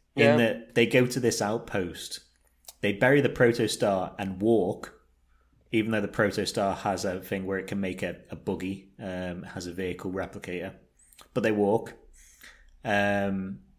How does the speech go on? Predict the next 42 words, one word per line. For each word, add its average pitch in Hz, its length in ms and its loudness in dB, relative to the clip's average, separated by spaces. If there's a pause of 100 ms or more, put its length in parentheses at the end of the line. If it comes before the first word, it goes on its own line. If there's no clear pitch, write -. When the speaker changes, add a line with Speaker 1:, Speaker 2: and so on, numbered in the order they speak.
(140)
Speaker 1:
to - 140 -2
try 107 340 0
and 101 440 -4 (360)
curry 123 240 6
favour 104 360 2
to 98 140 -4
get 101 200 0
onto 98 320 -2
a 87 40 -4
ship - 420 -4
to 107 100 -6
get 92 200 -4
to - 80 -12
Federation 87 520 -6
space. 85 580 -6 (480)
And 101 120 -6
they 110 80 0
don't 131 180 2
take 110 200 0
any 107 160 0
form 104 260 0
of 87 120 -8
payment 95 380 -4
with 92 220 -8
them 104 220 -8
from 90 480 -10
the 92 80 -12
protostar. 92 600 -6
They 101 80 -6
could 92 160 -8
take 92 280 -6
some 90 260 -8 (720)
antimatter 98 640 -2
or 87 80 -4
dilithium 90 580 -4
or, 90 140 -10
or 90 160 -6
whatever 85 460 -10 (540)
with 95 160 -10
them. 104 120 -4
They 95 120 2
don't. 90 380 -4